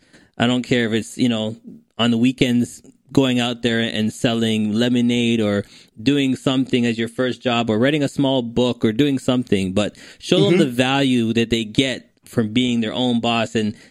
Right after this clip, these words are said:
Speaker 1: seeing that first money coming in from their product. How does that make them feel when they sell a product like what you did? How does that product make them feel? But let's go to the next level now. You talked about,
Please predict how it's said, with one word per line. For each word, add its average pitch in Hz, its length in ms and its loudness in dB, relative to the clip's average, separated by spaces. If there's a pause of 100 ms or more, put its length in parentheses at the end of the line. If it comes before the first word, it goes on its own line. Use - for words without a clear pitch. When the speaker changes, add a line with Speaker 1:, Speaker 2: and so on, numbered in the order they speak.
Speaker 1:
seeing 156 600 0 (120)
that 135 200 -2
first - 560 -2 (600)
money 147 360 0
coming 135 360 0
in 127 180 0
from 120 220 0
their 113 120 -2
product. 113 640 -4 (380)
How 160 120 0
does 156 100 0
that 143 140 -2
make 135 180 -2
them 120 160 0
feel 123 380 -2
when 113 200 0
they 113 200 -2
sell 135 340 -2
a 123 60 -6
product 120 420 -2
like 120 180 -6
what 127 120 -2
you 180 240 0
did? 110 360 -4 (360)
How 135 100 -2
does 139 160 0
that 131 300 -4
product 117 360 0
make 110 260 -2
them 101 140 -2
feel? 104 400 -4 (760)
But 135 120 0
let's 170 260 2
go 160 220 2
to 151 140 -6
the 139 100 2
next 147 340 0
level 120 280 0
now. 110 180 0
You 110 160 0
talked 160 380 -2
about, 110 520 0